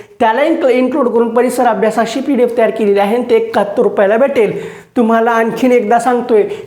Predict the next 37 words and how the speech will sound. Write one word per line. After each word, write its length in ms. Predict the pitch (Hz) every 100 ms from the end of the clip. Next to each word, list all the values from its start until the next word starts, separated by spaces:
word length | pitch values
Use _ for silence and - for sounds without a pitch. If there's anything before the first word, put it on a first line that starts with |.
| -
ही 100 | 240
परिसर 480 | 247 254 233 254 247
अभ्यास 500 | 220 190 226 247 254
नावाची 440 | 226 220 214 233
एकाहत्तर 480 | 226 - 247 262 247
रुपयाची 360 | 226 208 -
पीडीएफ 460 | 214 226 214 214 220
फक्त 320 | 240 - -
एक 340 | 285 269 277 262
एवढी 360 | 254 254 269
घेऊन 400 | 214 240 240 240 - - - _
तुम्ही 240 | 254 214 254
जर 160 | 254
अभ्यास 420 | 240 220 226 226 240
करणार 280 | 220 220
असाल 360 | 220 214 226 220
तर 60 | 214
याच्यामधले 640 | 214 220 247 240 220 214
तुम्हाला 320 | 214 208 208
फक्त 280 | 208 220 -
पाच 360 | 226 240 - 220
ते 80 |
सहा 300 | 220 247 208
मार्क 220 | 220 208 180
भेटतील, 680 | 190 - 220 - - - -
तीस 260 | 214 226 -
पैकी 260 | 220 208 226
तीस 340 | 240 226 226
मार्क 280 | 214 208 202
भेटणार 380 | 190 214 196 190
नाहीयेत. 420 | 220 254 220 - - - -
तीस 200 | 233 240
पैकी 260 | 247 226 233
तीस 340 | 226 233 233
मार्क 220 | 233 226
घ्यायचे 260 | 226 220 220
असतील 460 | - 233 269 302